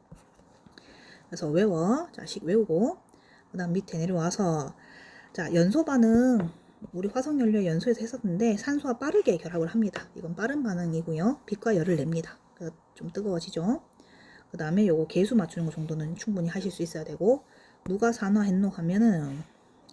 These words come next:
C, C가 씨오투가 되면서 산화했고 근데 오투는 이제 환원했다라고 얘기합니다. 이건 진짜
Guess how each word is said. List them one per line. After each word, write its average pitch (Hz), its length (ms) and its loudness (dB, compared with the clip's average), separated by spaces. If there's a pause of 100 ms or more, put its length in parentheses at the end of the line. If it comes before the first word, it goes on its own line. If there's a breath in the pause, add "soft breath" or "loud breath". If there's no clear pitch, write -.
C, 262 640 -2 (280)
C가 269 1200 -2
씨오투가 240 480 0
되면서 175 280 -2
산화했고 180 640 -4 (460 loud breath)
근데 190 160 -4
오투는 233 440 2 (340)
이제 156 320 -12 (240)
환원했다라고 196 680 -2
얘기합니다. - 500 -12 (380 loud breath)
이건 247 240 4
진짜 226 400 2